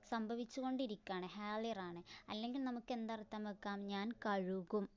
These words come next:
ല്ലേ? അപ്പൊ കഴുകും എന്ന് പറയുമ്പോ സംഭവിച്ചിട്ടില്ല, ഇനി ഭാവിയിൽ സംഭവിക്കാൻ പോകുന്നേ ഉള്ളൂ. കഴുകും. അങ്ങനെ രണ്ട് രീതിയിൽ, ഹാലിറായ കാലഘട്ടത്തിലും മുസ്തഖ്ബിലായ കാലഘട്ടത്തിലും നമുക്ക് അതിനർത്ഥം വെക്കാം.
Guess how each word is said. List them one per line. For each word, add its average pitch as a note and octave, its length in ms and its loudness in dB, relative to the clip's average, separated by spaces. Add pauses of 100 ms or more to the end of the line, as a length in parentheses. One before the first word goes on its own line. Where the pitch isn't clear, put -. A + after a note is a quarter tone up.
ല്ലേ? G#3+ 260 4
അപ്പൊ - 240 -4
കഴുകും G#3 240 2
എന്ന് A#3 120 0
പറയുമ്പോ A3+ 340 0
സംഭവിച്ചിട്ടില്ല, A3 760 -2
ഇനി G#3+ 140 -2
ഭാവിയിൽ G#3 380 -2
സംഭവിക്കാൻ A3 680 -2
പോകുന്നേ A3+ 580 2
ഉള്ളൂ. F3+ 180 0 (440)
കഴുകും. F#3+ 640 2 (100)
അങ്ങനെ G#3 420 0 (240)
രണ്ട് A3 280 4
രീതിയിൽ, G3 540 2
ഹാലിറായ G#3+ 720 0
കാലഘട്ടത്തിലും G#3 840 -2
മുസ്തഖ്ബിലായ A3 840 0
കാലഘട്ടത്തിലും G3 760 -2
നമുക്ക് G3+ 320 -4
അതിനർത്ഥം F#3+ 600 -4
വെക്കാം. F3+ 460 0